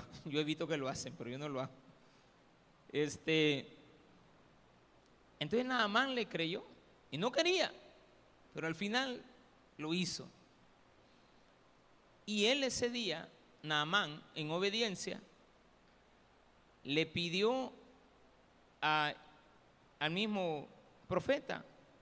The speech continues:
que quería ser fiel al Señor que lo había sanado.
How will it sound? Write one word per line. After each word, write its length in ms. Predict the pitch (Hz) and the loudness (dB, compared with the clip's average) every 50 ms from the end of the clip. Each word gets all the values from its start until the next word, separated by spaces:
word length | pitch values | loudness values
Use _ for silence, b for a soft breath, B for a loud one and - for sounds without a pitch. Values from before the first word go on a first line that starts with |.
| - - - - - - - - - - - - - - - - - | -20 -20 -20 -20 -20 -20 -20 -20 -20 -20 -20 -20 -20 -20 -20 -16 -10
que 140 | - 165 160 | -10 -6 -2
quería 560 | 170 170 165 190 190 190 190 180 175 165 160 | 0 0 0 0 0 2 2 4 2 2 0
ser 320 | - - - 180 175 175 | -2 -2 -2 -2 -2 -4
fiel 480 | - - - 208 208 190 147 117 - - - - - - - - - - - - - - - - - - - - - - - _ - - - - | -10 -10 -2 2 2 2 2 0 -6 -12 -18 -20 -20 -20 -20 -20 -20 -20 -20 -20 -20 -20 -20 -20 -20 -20 -20 -20 -20 -20 -20 _ -20 -20 -6 -4
al 140 | 143 151 143 | -2 -2 -2
Señor 420 | - - 147 143 151 175 - - | -4 -6 -4 -2 0 -2 -2 -2
que 100 | - 156 | -2 -4
lo 120 | 147 131 | -2 -2
había 260 | 135 139 160 165 156 147 | -2 -2 -2 -2 -4 -4
sanado. 420 | - - 147 147 151 143 127 | -6 -6 -6 -4 -4 -4 -4